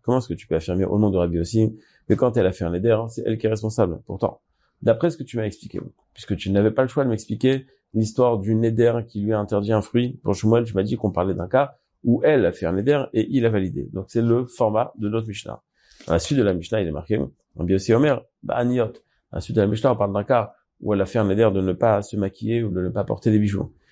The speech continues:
Alors, Rabbi Yossi nous a dit, bah, Aniot, chez Jonathan Kitzva. Si c'est une pauvre et qu'elle n'a, euh, quand est-ce que ça sera dérangeant pour elle et une raison suffisante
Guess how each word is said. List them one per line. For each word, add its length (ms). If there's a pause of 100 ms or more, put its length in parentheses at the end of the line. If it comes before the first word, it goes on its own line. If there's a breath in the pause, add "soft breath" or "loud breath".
(160)
Alors, 120
Rabbi 160
Yossi 140
nous 120
a 60
dit, 120
bah, 120
Aniot, 400 (100)
chez 200
Jonathan 380
Kitzva. 420 (360)
Si 220
c'est 280
une 160
pauvre 360 (240)
et 140
qu'elle 180
n'a, 260
euh, 320
quand 200
est-ce 120
que 100
ça 140
sera 180
dérangeant 460
pour 220
elle 100
et 60
une 120
raison 200
suffisante 520